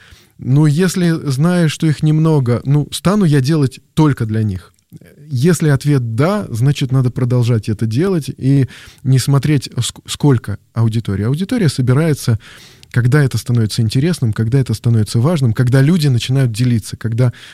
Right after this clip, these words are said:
люди начинают понимать, что не просто ему, ему лично это интересно, но он хочет, чтобы прочли,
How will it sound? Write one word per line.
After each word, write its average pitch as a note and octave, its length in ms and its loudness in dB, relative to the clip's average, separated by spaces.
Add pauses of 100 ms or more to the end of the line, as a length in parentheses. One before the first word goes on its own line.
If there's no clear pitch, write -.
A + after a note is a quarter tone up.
люди C#3+ 200 0
начинают C3 480 2
понимать, B2 380 2
что - 240 -2 (280)
не B2+ 120 2
просто G3 340 0
ему, D3+ 340 2 (160)
ему C#3 300 2
лично D3+ 320 0
это G#2+ 160 -2
интересно, G#2+ 500 -2
но C3 220 4
он C#3+ 120 2
хочет, D#3+ 320 -2
чтобы B2 380 0 (520)
прочли, D3 540 0